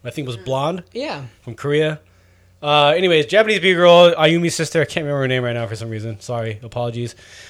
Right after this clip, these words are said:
Speaker 1: But she made it. She lost in the first round, but she was the only and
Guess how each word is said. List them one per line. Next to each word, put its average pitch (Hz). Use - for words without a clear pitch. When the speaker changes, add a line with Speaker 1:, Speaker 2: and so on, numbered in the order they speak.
Speaker 1:
But 185
she -
made 175
it. 175
She 160
lost 151
in 151
the 127
first 151
round, 139
but 127
she 139
was 127
the 123
only 151
and 110